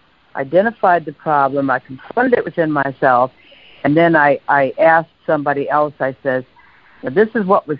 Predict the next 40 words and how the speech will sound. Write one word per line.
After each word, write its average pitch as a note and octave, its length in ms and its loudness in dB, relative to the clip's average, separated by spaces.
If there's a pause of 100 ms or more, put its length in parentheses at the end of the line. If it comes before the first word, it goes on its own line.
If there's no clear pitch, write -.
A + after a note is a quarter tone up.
(140)
said, C3+ 280 2
what D3+ 220 0
do C#3+ 140 -2
I B2+ 140 0
do?" B2+ 440 -2
And C3 120 -4
they C3 200 -2
said, B2 140 -4
"No, D3 160 2
no, D3 220 4
no, C3 420 2 (500)
don't, C#3+ 340 0
don't D3 280 0
react C#3+ 520 0
to C#3 100 -4
it." B2 100 -4
And, C3 200 -4
and C3 200 -2 (120)
so C3 140 2
a-, - 300 -4
at E3 80 4
least G3 300 4
I D3 180 0 (100)
saved E3 300 -2
that D3 320 0
time, G#2+ 400 -10 (500)
you C3+ 120 -8
know, B2+ 400 -6 (380)
um, B2 340 -8 (120)
for C3 100 -2
being, B2+ 540 0 (500)
it's, - 180 -2
it's C#3+ 220 -2
like C#3+ 220 2
a C3 220 2 (640)
reflective C#3 800 -2 (120)
reaction, C3+ 760 -2
just C3 200 -14 (160)
instant D3 500 -12
thing D3+ 300 0